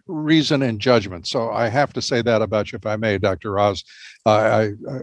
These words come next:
I always, uh, respected you and, uh, uh, was grateful for your voice, uh, on my show. I, I want to turn, if I may,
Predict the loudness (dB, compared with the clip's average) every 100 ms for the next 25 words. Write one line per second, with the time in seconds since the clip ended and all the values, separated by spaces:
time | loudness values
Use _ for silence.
0 | -2 0 0 0 -2 -2 -4 -6 -12 -10
1 | 0 0 2 -4 -4 -4 -4 -6 -4 -4
2 | -2 0 0 -2 -14 -20 _ -6 -6 -6
3 | -6 -4 2 2 2 -6 -4 -2 -2 0
4 | 4 4 4 -2 -12 _ _ -6 -4 -4
5 | -4 -2 2 2 0 -2 -4 -6 -10 -20
6 | -20 -20 -20 -20 -18 -10 -4 -4 -2 -2
7 | -2 -2 -2 -2 -2 -2 0 2 2 2